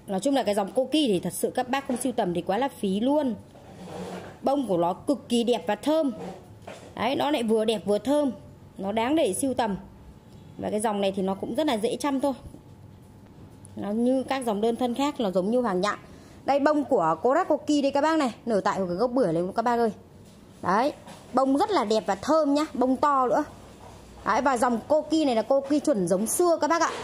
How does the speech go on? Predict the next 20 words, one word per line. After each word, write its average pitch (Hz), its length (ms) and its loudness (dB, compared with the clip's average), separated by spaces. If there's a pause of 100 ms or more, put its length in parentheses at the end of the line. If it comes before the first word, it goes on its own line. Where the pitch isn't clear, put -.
(360)
Chứ 320 100 0
còn 262 160 2
các 294 120 2
bác 330 220 0
mua 311 160 4
Coki 311 420 2
lai 311 240 2
bây 277 100 4
giờ 233 200 2
rất 392 180 0
là 240 120 0
nhiều. 220 320 2 (1500)
Đấy, 240 220 -2
Coki 302 280 0
lai 302 200 0
bây 269 100 2
giờ 240 100 2
rất 349 180 0
nhiều 262 240 2
luôn. 277 240 0